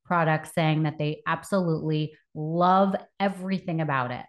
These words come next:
I love everything about it. I now use the body lotion. I use the eye cream. I use the face cream. I actually now use the tinted moisturizer for the sun. I think it's S P F thirty.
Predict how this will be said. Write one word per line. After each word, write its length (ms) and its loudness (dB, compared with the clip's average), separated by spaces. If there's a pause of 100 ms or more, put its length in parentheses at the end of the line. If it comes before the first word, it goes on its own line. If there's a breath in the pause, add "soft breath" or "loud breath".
(100)
I 220 4
love 220 2
everything 340 -4
about 200 -2
it. 140 -2
I 100 2
now 200 4
use 260 0
the 80 -6
body 340 2
lotion. 340 0
I 60 -2
use 260 -4
the 200 -8
eye 220 2
cream. 440 -2
I 60 -6
use 260 -6
the 60 -6
face 320 0
cream. 380 0 (280 loud breath)
I 80 2
actually 320 0
now 220 2
use 360 0
the 200 -4
tinted 420 0
moisturizer 640 0
for 140 -6
the 100 -2
sun. 340 2
I 80 0
think 200 -8
it's 240 -10
S 160 -4 (100)
P 120 0
F 260 0
thirty. 500 2